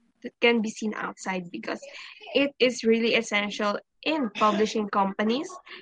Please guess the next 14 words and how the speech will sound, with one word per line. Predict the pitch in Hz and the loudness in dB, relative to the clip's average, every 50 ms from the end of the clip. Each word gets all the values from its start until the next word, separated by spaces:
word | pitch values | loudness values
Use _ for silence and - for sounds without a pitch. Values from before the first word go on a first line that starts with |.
| - - | -8 0
healthcare, | - 330 349 339 349 - - 262 262 262 262 262 254 - _ _ _ _ - | 2 4 4 4 0 2 4 6 6 6 6 4 0 -4 _ _ _ _ 2
marketing, | 285 320 320 - 330 - - 220 226 226 - | 2 2 2 2 -4 -2 0 0 0 0 0
and | 302 320 359 | -4 -4 -2
many | 381 453 508 571 523 | 0 -2 2 2 2
more. | 359 247 196 - - - - _ _ _ _ _ _ _ _ _ _ | 2 2 0 -4 -6 -8 -12 _ _ _ _ _ _ _ _ _ _
It's | 254 254 - - - - - | 2 2 2 -2 -10 -4 2
so | - 233 233 233 240 240 240 _ - | 4 8 8 8 8 6 4 _ -4
convenient | - 226 214 202 196 180 196 202 196 190 180 170 175 - - - - _ _ _ _ - _ _ - | -2 0 0 0 -2 -2 -2 -2 -2 -4 -4 -6 -8 -8 -14 -20 -20 _ _ _ _ -20 _ _ -2
because | 240 226 247 240 226 - | 0 2 2 2 2 -2
it | 233 214 - | -6 -6 -2
can | - 233 233 220 | 0 0 0 2
be | 214 220 | 0 0
used | 208 202 202 202 196 - - | 0 0 -2 -4 -6 -6 -4
in | 220 214 | -4 -6